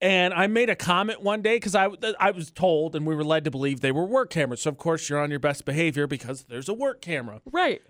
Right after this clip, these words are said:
Speaker 1: And then I made a joke one day about it, and then the boss was like, "Oh, no, those are,
Speaker 2: They're
Speaker 1: they're
Speaker 2: not
Speaker 1: fake."
Speaker 2: real.
Speaker 1: We want people to believe them, so I'm glad you did.
Speaker 2: For sure.
Speaker 1: It's the deterrent,
Speaker 2: Mm-hmm.
Speaker 1: but no, we don't have 'em.
Speaker 2: I think the fact that I worked at a bank makes me less weird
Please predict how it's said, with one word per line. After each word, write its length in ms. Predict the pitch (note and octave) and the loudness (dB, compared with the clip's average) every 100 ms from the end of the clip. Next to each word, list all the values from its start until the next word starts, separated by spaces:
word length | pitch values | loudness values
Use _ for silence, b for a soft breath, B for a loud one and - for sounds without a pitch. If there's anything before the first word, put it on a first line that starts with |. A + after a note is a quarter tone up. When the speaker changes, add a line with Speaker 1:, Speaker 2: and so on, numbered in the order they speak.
| - | -2
Speaker 1:
And 140 | A3 | 4
then 80 | C4 | 4
I 80 | B3+ | 4
made 180 | B3+ A#3 | 4 4
a 60 | |
joke 340 | D3+ G3+ G3+ F#3+ | 4 4 4 2
one 220 | G3 F#3 | 2 2
day 160 | F3+ F3 | 2 2
about 320 | D#3+ D#3+ F3+ | 2 2 2
it, 140 | F#3 | 2
and 80 | F3 | 0
then 80 | F3 | 0
the 60 | |
boss 180 | E3+ E3 | 2 0
was 60 | D#3+ | -2
like, 120 | C#3+ | 0
"Oh, 200 | E3+ D#3+ | 4 4
no, 240 | D3+ C#3+ C3 | 2 0 0
those 240 | C#3 B2 | 0 0
are, 60 | C#3 | 0
Speaker 2:
They're 180 | F#3+ F3+ | 2 2
Speaker 1:
they're 100 | G3 | 2
Speaker 2:
not 120 | F#3 | 2
Speaker 1:
fake." 100 | - | 4
Speaker 2:
real. 140 | F#3+ G3 | 4 4
Speaker 1:
We 120 | F#3+ | 2
want 260 | A#3+ B3+ | 2 0
people 240 | - G#3 D3+ | -2 -4 -4
to 60 | |
believe 280 | C3+ D4 D#4+ | -6 -2 -2
them, 80 | G3 | 0
so 140 | F#3 F3+ | -2 -2
I'm 60 | |
glad 300 | E3+ G3 F3+ | 2 2 2
you 60 | E3 | 0
did. 420 | F3 D4+ F#3+ E3 | 4 6 6 4
Speaker 2:
For 80 | G3 | 0
sure. 340 | - F#3+ D#3 - | 0 0 0 0
Speaker 1:
It's 180 | F3+ - | -2 2
the 120 | G#3 | -2
deterrent, 760 | F3 E3 D#4+ E4+ A#3 F#3 F3 | 0 4 6 8 6 4 0
Speaker 2:
Mm-hmm. 320 | - G3+ F#3+ F#3 | -4 -2 0 0
Speaker 1:
but 100 | D#3+ | 2
no, 200 | D3+ B2 | 2 2
we 120 | C3+ | 0
don't 180 | B2+ A2 | 0 -2
have 200 | A2+ F#2+ | -4 -6
'em. 160 | G2 _ _ - | -16 _ _ -2
Speaker 2:
I 120 | F#4+ | 0
think 340 | A#4+ D5+ C5+ _ D4 | 2 0 -2 _ -6
the 100 | D#4+ | 0
fact 300 | F#4+ F#4+ - | 2 2 2
that 100 | D#4+ | 0
I 80 | C#4 | 2
worked 240 | A#3+ - | 0 0
at 80 | B3+ | -2
a 60 | |
bank 580 | F3+ D#3+ F3 G#3+ A#3 - _ _ _ G3+ | -2 -2 -2 -4 -8 -16 _ _ _ -2
makes 720 | A3 G#3+ A3 - - - - | 0 0 -2 -4 -10 -10 -8
me 240 | G3+ G3+ G3+ | -6 -4 -4
less 640 | F3+ F3+ G3+ - - - - _ _ _ _ _ _ _ - | -2 0 0 0 -6 -8 -14 _ _ _ _ _ _ _ -14
weird 580 | E3+ E3 F#3+ A3 A3+ | -8 -4 0 0 -2